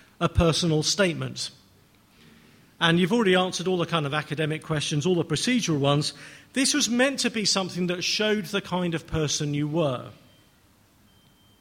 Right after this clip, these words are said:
And certainly for myself and for many of my friends applying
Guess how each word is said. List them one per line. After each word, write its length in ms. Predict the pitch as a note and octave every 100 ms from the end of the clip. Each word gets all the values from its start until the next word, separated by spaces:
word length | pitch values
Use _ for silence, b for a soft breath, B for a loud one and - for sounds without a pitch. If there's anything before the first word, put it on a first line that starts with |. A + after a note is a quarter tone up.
| B B B B B
And 160 | F#3
certainly 320 | - C4+ A3 F3
for 120 | E3+
myself 600 | D#3+ D#3 G#3 G#3+ G#3 F3
and 100 | D3+
for 200 | D#3 D#3+
many 260 | F3 F3+
of 80 | C#3
my 160 | C#3 C#3
friends 340 | F3+ F3 E3
applying 640 | D3 - F#3 F3 C#3+ C3